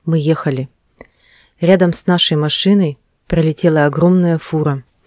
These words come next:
Она прогудела нам. Мне стало весело. Большая машинка.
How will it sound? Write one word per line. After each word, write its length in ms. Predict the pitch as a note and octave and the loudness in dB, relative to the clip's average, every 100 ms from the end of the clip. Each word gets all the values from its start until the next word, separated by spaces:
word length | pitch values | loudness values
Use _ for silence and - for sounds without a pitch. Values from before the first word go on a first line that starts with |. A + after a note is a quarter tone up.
| - _ _ _ _ | -20 _ _ _ _
Она 200 | E3 F3+ | 0 2
прогудела 600 | F#3 E3+ F#3+ F#3 F3+ D#3 | 0 2 2 4 4 2
нам. 300 | C#3+ C3 - _ _ _ _ _ _ _ | 0 -4 -8 _ _ _ _ _ _ _
Мне 180 | E3 D#3+ | -4 -2
стало 340 | - D#3+ D#3 | -2 -2 0
весело. 580 | C#3+ D3+ E3+ E3+ C#3+ C#3+ - _ _ _ | 0 -2 -2 -4 -4 -8 -14 _ _ _
Большая 460 | - D#3 - G3+ G#3+ | -6 -6 -2 -2 0
машинка. 640 | D#3+ - D3+ D3 - C#3+ | -2 -2 -2 -2 -4 -10